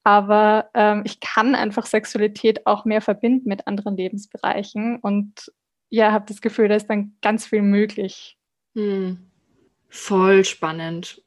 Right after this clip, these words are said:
Speaker 2: weil grad so dieses, diese Verbindung von, von Lebenslust und Lust finde ich schon ein tolles Thema an sich. Da merke ich auch bei mir, dass da,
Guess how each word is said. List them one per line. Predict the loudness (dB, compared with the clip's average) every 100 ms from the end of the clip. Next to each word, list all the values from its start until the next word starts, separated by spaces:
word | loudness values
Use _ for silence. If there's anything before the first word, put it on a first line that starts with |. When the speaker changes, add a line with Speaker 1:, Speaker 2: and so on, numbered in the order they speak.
| -4
Speaker 2:
weil | -4
grad | 0 0 0
so | -2
dieses, | -2 -4 -8 -14 -16 _ _ -8
diese | -2 -2
Verbindung | 0 2 2 0
von, | -2 -4 -4
von | -4
Lebenslust | 0 0 0 -2 -4 -4 -10
und | -10 -6
Lust | 0 2 0 -8 _
finde | -8 0 0
ich | 0
schon | -2 -2
ein | -2
tolles | -2 0 0 -2
Thema | 0 0 0
an | -4 -6
sich. | -6 -8 -6
Da | 0
merke | 2 0 -4
ich | -8
auch | -6
bei | -4
mir, | 0 0 0
dass | -4 -6
da, | -6 -4 -4 -4 -4 -6